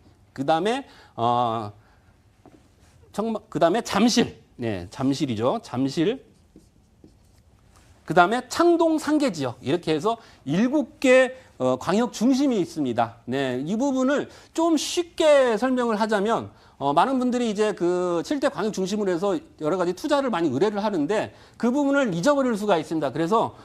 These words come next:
어, 이렇게 제가 정리를 했는데 용산, 그다음에 대림, 가산, 상암, 수색, 마고, 창동, 상계, 왕십리, 청량리, 잠실 이 부분을 좀, 어, 잊어버리니까 좀 외울 필요성이 있겠죠. 그래서 제가, 어, 용상, 대마왕, 잠창 이렇게 정리를 해봤습니다.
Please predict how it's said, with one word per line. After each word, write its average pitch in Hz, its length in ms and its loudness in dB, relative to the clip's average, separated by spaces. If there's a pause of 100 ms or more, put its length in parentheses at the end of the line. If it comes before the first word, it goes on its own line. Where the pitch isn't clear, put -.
(140)
어, 135 280 2
이렇게 190 180 -2
제가 185 160 -2
정리를 196 320 0
했는데 214 540 0
용산, 214 580 0 (280)
그다음에 185 640 -2
대림, 196 240 -2
가산, 165 320 -2
상암, 190 260 -4
수색, 180 300 -6
마고, 151 460 -2 (220)
창동, 247 340 -4
상계, 220 340 2
왕십리, 190 420 -2
청량리, 220 420 0
잠실 180 480 0
이 202 140 0
부분을 302 360 0
좀, 269 240 -2 (280)
어, 135 440 -2
잊어버리니까 240 600 0
좀 233 180 -2
외울 220 360 2
필요성이 247 460 -4
있겠죠. 139 320 -6
그래서 139 200 -6
제가, 151 320 0 (260)
어, 131 180 0 (100)
용상, 285 840 2
대마왕, 202 1000 2
잠창 175 600 -2
이렇게 135 480 -2
정리를 160 340 -2
해봤습니다. 147 580 -4